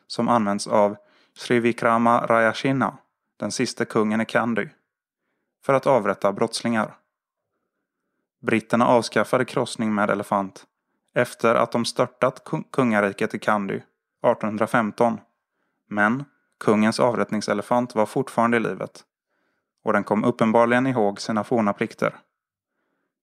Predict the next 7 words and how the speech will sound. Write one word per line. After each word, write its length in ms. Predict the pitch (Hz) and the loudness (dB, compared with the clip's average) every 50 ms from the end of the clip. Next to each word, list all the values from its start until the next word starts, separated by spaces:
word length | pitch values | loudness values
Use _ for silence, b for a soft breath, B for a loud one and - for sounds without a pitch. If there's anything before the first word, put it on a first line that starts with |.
| _ _ | _ _
Sir 360 | - - - 131 123 127 131 | -10 -2 2 2 4 2 2
kommenterar. 720 | - - - 127 127 120 - - 101 95 98 - - - - _ _ _ _ _ _ _ _ _ _ _ _ _ _ _ _ _ _ _ _ _ _ _ _ _ _ _ _ _ _ _ _ _ _ _ _ _ _ _ _ | 0 -2 -2 -2 -2 -2 -2 0 0 0 0 0 -4 -6 -8 _ _ _ _ _ _ _ _ _ _ _ _ _ _ _ _ _ _ _ _ _ _ _ _ _ _ _ _ _ _ _ _ _ _ _ _ _ _ _ _
Citat. 600 | - - - 123 - 104 92 - - - - - _ _ _ _ _ _ _ _ _ _ _ _ _ _ _ _ _ _ _ _ _ _ _ _ _ _ _ _ _ _ _ _ - | -4 0 0 2 2 2 0 0 -4 -10 -20 -20 _ _ _ _ _ _ _ _ _ _ _ _ _ _ _ _ _ _ _ _ _ _ _ _ _ _ _ _ _ _ _ _ -4
"Under 360 | - 110 107 107 117 113 107 | -2 0 2 2 2 4 4
den 200 | 110 113 117 127 | 4 2 2 2
infödda 600 | 151 156 139 117 101 - - 123 117 113 131 135 | 2 2 2 0 -2 0 0 0 2 4 2 0
dynastin 720 | 135 135 127 135 135 139 131 - - 110 104 104 104 113 | 0 0 0 0 0 0 -2 0 0 2 2 2 0 -2